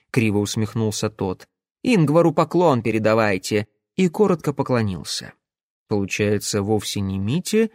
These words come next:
а для передачи Ингвару. Митя смотрел, как они уходят, и ещё успел услышать сквозь уличный шум тихие злые слова.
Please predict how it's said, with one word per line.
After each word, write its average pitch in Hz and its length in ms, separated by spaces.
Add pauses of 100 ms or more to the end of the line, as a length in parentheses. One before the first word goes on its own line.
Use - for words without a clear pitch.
(300)
а 175 120
для 170 180
передачи 147 800
Ингвару. 85 720 (760)
Митя 110 600 (200)
смотрел, 156 540
как 143 180
они 139 180
уходят, 143 640 (420)
и 131 80
ещё 147 320
успел 170 340
услышать 165 460
сквозь 139 340
уличный 147 480
шум 185 400 (240)
тихие 165 460
злые 156 360
слова. 135 580